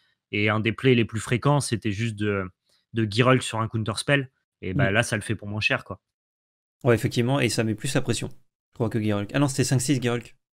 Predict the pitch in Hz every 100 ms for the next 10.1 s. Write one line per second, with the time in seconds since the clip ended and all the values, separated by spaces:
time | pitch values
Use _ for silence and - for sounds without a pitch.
0 | _ _ _ - 131 120 113 - 113 107
1 | 110 113 117 123 135 117 117 101 110 123
2 | 127 104 95 92 _ _ _ - 107 127
3 | 143 120 131 127 117 107 123 - 143 143
4 | 117 110 117 101 - - 131 180 185 147
5 | 120 127 139 147 127 113 110 117 123 127
6 | 127 - 113 113 110 135 127 120 123 127
7 | 110 113 107 101 123 135 - 107 98 95
8 | 90 127 113 101 95 95 _ _ _ _
9 | 131 110 107 - _ _ _ - _ -
10 | 262